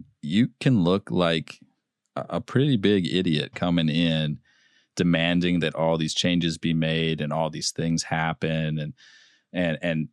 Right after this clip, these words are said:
basically pointing fingers, um, when you don't have the whole story. I mean, if you don't ask about that stuff, if you don't take the time to get to know these people, you'll, you'll never make it. You got, you have to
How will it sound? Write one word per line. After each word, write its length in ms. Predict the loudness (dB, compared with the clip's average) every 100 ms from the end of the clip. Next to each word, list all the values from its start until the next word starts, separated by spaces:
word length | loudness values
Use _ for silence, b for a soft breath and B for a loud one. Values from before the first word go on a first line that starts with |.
| _
basically 540 | -2 0 -2 -4 -4 -4
pointing 480 | -2 0 0 0
fingers, 840 | 0 2 4 4 2 0 -2 -10 _ _ _
um, 500 | -2 0 2 2 2
when 120 | 4
you 80 | 4
don't 220 | 4 2
have 160 | 2 2
the 80 | 2
whole 160 | 0 0
story. 500 | 0 0 0 -2 -10 _ _ _ _ _ _ -4
I 80 | 2
mean, 140 | 2
if 100 | 2
you 100 | 2
don't 320 | 4 2 2
ask 300 | 0 0 0
about 200 | 0 0
that 160 | 0 -2
stuff, 280 | -2 -2 -2
if 80 | -2
you 80 |
don't 160 | 0 0
take 160 | -2 -4
the 80 |
time 400 | -6 -4 0 0 0
to 140 | -2
get 200 | -2 -4
to 100 | -2
know 180 | 0 0
these 180 | 0 -2
people, 520 | -4 -4 -2 -2 -6 b b b b b b b b -2
you'll, 320 | 2 2 0 0
you'll 200 | 2 6
never 680 | 6 4 4 2 2 0 -2
make 300 | 0 0 0
it. 140 | -6 -8 -14 _
You 140 | -2
got, 340 | 0 0 0 -2
you 140 | -4
have 520 | -4 -4 0 -2 -4 -4
to 480 | 0 2 2 0